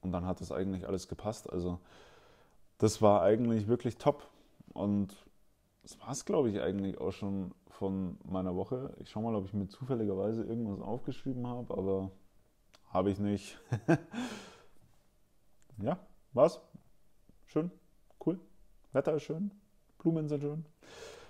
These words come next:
Nee, Wetter ist eigentlich echt, gerade fängt's an zu schneien bei uns. Ich bin ganz froh drum. Ich bin ja nicht so der Sommertyp. Ich hoffe nur, dass das kein fünf Meter hoher Schnee wird.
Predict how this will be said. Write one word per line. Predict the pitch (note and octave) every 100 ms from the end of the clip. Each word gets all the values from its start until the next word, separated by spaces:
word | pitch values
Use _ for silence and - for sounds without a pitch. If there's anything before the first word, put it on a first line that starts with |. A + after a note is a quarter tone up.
| - -
Nee, | G#2 G#2 G#2 -
Wetter | G#2+ A#2+ G#2
ist | G2+
eigentlich | - G#2+ G#2+ G2+
echt, | G#2+ G#2 - - - - _ _ -
gerade | - C3 C#3
fängt's | C3 -
an | B2
zu | -
schneien | A2 G#2+ G#2+ A#2
bei | G#2+
uns. | G#2+ G#2 -
Ich | G#2
bin | - B2
ganz | G#2+ G2
froh | - G#2+
drum. | G2+ G2+ F#2 F2+ - _ _ _ - -
Ich | F#2+
bin | - G2+
ja | F2+
nicht | F2 F2
so | G2
der | F2 E2+ E2+
Sommertyp. | F2 F#2+ F2+ F2 - G2 -
Ich | -
hoffe | G2 G#2
nur, | F#2+
dass | F2+ -
das | F2+ F2 - -
kein | - F#2 F#2
fünf | - G#2 G2
Meter | G2 F#2+ F2+
hoher | F#2+ F#2
Schnee | A2+ A#2
wird. | A#2